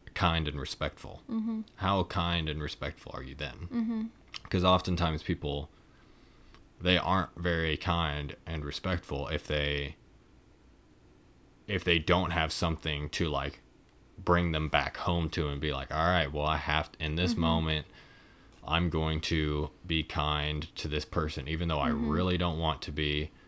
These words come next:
Speaker 2: And that's just
Speaker 1: because
Speaker 2: as
Speaker 1: of
Speaker 2: true no
Speaker 1: X.
Speaker 2: matter what religion you are.
Speaker 1: Oh,
Speaker 2: Like, that's
Speaker 1: yeah.
Speaker 2: like, that's, like, human nature. It is hard to do those things.
Speaker 1: Oh, yeah. But if you don't have something to come back to,
Speaker 2: Yeah,
Speaker 1: then it's even
Speaker 2: exactly.
Speaker 1: doubly as hard to
Speaker 2: Yeah,
Speaker 1: do that.
Speaker 2: exactly.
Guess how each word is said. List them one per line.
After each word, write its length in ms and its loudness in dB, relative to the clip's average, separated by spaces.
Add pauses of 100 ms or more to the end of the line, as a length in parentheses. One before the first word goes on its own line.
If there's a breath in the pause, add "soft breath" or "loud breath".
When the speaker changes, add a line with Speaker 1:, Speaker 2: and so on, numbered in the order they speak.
Speaker 2:
And 120 8
that's 220 6
just 240 4
Speaker 1:
because 160 6
Speaker 2:
as 20 6
Speaker 1:
of 60 2
Speaker 2:
true 220 4
no 120 4
Speaker 1:
X. 80 4
Speaker 2:
matter 260 2
what 240 2
religion 480 -4
you 120 -6
are. 240 -4 (180)
Speaker 1:
Oh, 80 0
Speaker 2:
Like, 200 4
that's 220 6
Speaker 1:
yeah. 60 8
Speaker 2:
like, 180 0
that's, 180 2
like, 140 -4
human 440 4
nature. 300 -2
It 160 0
is 120 0
hard 400 0
to 100 -8
do 160 -2
those 220 -4
things. 460 -8
Speaker 1:
Oh, 220 -2
yeah. 200 -2 (880 soft breath)
But 100 6
if 80 4
you 80 6
don't 120 8
have 140 6
something 300 2
to 60 0
come 180 0
back 240 4
to, 120 0
Speaker 2:
Yeah, 180 2 (180)
Speaker 1:
then 120 0
it's 180 0
even 120 2 (240)
Speaker 2:
exactly. 200 -4
Speaker 1:
doubly 460 0
as 140 -8
hard 320 -6
to 80 -4
Speaker 2:
Yeah, 140 2
Speaker 1:
do 60 -6
that. 200 -12
Speaker 2:
exactly. 500 -6